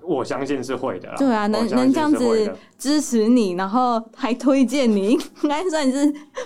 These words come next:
Speaker 2: 蛮少的。
Speaker 1: 我家里人就，对，想法比较特别。
Speaker 2: 真的欸。
Speaker 1: 对啊。
Speaker 2: 那你从大学，然后研究所都是念生死学系，
Speaker 1: 嗯。
Speaker 2: 一直到现在，
Speaker 1: 是。
Speaker 2: 然后你都待在殡葬业，所以你可以说你人生从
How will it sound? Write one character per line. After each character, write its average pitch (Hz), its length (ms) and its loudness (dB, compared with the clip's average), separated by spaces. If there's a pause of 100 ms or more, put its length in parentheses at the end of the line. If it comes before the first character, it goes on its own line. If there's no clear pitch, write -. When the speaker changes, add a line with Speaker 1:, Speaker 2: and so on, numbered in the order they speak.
Speaker 2:
蛮 226 320 0
少 175 400 -2
的。 175 280 -2 (440)
Speaker 1:
我 117 120 -4
家 131 220 -6
里 107 60 -4
人 95 180 -8
就， 117 200 -2
对， 104 360 -6
想 107 260 -8
法 107 140 -4
比 92 80 -8
较 101 120 -8
特 104 220 -6
别。 - 300 -12
Speaker 2:
真 269 240 0
的 285 80 2 (200)
欸。 98 180 -8
Speaker 1:
对 95 100 -6
啊。 90 220 -8
Speaker 2:
那 392 180 -4
你 220 120 2
从 208 260 -6
大 247 240 -2
学， 160 360 -8
然 175 120 -6
后 269 140 0
研 190 280 -2
究 220 240 0
所 - 220 -10
都 196 160 -6
是 240 120 0
念 233 220 2
生 208 240 -4
死 185 200 -6
学 - 240 -10
系， - 280 -8
Speaker 1:
嗯。 - 60 -10
Speaker 2:
一 294 100 2
直 185 160 -4
到 208 200 -2
现 202 260 -6
在， - 260 -8 (220)
Speaker 1:
是。 - 160 -16
Speaker 2:
然 175 80 -4
后 208 60 0
你 208 160 0
都 190 200 -4
待 196 160 -8
在 190 220 -6
殡 180 240 -8
葬 156 260 -8
业， 160 240 -10 (220)
所 - 160 -4
以 - 20 2
你 220 140 2
可 233 120 -2
以 233 40 0
说 220 160 -2
你 208 120 0
人 170 240 -6
生 233 260 2
从 170 360 -6